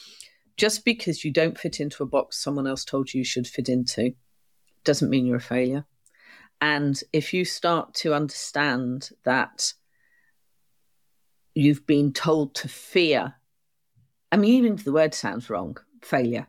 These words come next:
you've been told to feel bad if you fail, that's wrong. Change. For heaven's sake, a little plant. In fact, here's an image I'll leave people with. I love this one. I, I got delivered a sunflower in Sunflowers the other day,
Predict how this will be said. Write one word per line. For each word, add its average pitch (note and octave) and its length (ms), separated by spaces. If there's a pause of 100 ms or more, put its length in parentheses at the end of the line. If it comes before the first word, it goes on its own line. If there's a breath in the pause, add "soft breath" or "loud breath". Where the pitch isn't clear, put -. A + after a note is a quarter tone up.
you've C#3 160
been D3 300
told D#3+ 380
to - 120
feel C#3+ 580 (120)
bad C#3+ 280
if - 160
you B2+ 120
fail, A2+ 580 (800)
that's - 260
wrong. - 220 (2000)
Change. C#3+ 760 (640 soft breath)
For D4+ 160
heaven's B3+ 300
sake, F3 200
a G3+ 40
little G3 200
plant. C#3 320
In F3+ 80
fact, G3+ 300 (480 soft breath)
here's G3 280
an D3 60
image C3 240
I'll B2+ 120
leave A#2+ 200
people B2 320
with. A#2+ 160
I B2 60
love B2+ 240
this - 200
one. A2+ 200 (920 soft breath)
I, A#3 260 (160)
I E4+ 180
got - 200
delivered A#3 320
a G3 60
sunflower C3+ 560
in C3+ 100
Sunflowers B2 560
the - 80
other B2 140
day, - 240